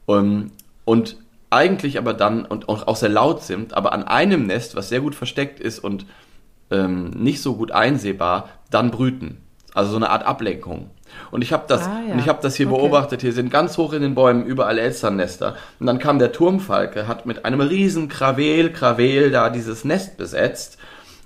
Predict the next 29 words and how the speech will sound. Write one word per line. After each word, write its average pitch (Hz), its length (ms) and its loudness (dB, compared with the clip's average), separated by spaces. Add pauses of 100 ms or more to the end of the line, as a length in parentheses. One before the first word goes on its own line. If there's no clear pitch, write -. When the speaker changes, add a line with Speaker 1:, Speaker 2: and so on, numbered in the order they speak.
(120)
Speaker 1:
Und 131 160 2
dann 123 100 6
waren 120 160 4
die 117 100 -2
Elstern 123 420 2
ziemlich 175 360 -2
schnell 110 240 -2
weg. 120 200 0
Und 82 80 -8
ich 98 100 -8
dachte, - 320 -4
"Oh, 110 280 2 (200)
hm, 123 280 0
jetzt 98 200 -6
hat 107 120 -2
er 127 140 6
aber, 123 380 4
äh, 113 80 -2
die 120 100 -2
Elstern 117 440 0 (360)
schnell 147 240 2
vertrieben." 104 440 -2
Das 95 180 -8
war 107 200 6
ja 101 360 2
sehr, 107 420 2
äh, 95 140 0
fast 104 320 -8
kampflos. 139 720 -4